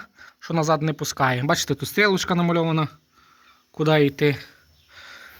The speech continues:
Тут фільтр грубої очистки стоїть від М Т З. Раніше стояв тут такий стекляний, але він там щось пропускав, поставили М Т З. Е, далі поставили ще таку штуку, вчора я поміняв, це стара. Вона не сильно щось допомагає, хлопці, але просто якби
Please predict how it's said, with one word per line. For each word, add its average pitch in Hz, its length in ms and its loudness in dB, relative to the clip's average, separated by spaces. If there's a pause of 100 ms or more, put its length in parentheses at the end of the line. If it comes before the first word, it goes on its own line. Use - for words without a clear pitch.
Тут 226 200 4
фільтр 196 440 0
грубої 214 360 0
очистки 226 360 -2
стоїть 214 240 -4
від 196 120 2
М 196 120 2
Т 190 120 0
З. 156 180 4
Раніше 185 280 -2
стояв 190 260 0
тут 175 140 -6
такий 180 240 -4
стекляний, 220 500 -2
але 156 160 2
він 160 120 0
там 156 160 0
щось 151 160 -4
пропускав, 147 680 0
поставили 147 380 -2
М 147 120 0
Т 139 100 -4
З. 147 200 -8 (560)
Е, 151 140 4
далі 196 240 4
поставили 202 400 0
ще - 100 -6
таку 180 180 -4
штуку, 160 260 -8
вчора 143 240 0
я 135 40 0
поміняв, 143 440 -2 (240)
це 147 140 -2
стара. 135 340 0 (1300)
Вона 214 500 4
не 226 160 4
сильно 220 260 4
щось 196 160 0
допомагає, 233 520 4
хлопці, 220 380 0
але 208 120 4
просто 202 340 0
якби 165 420 6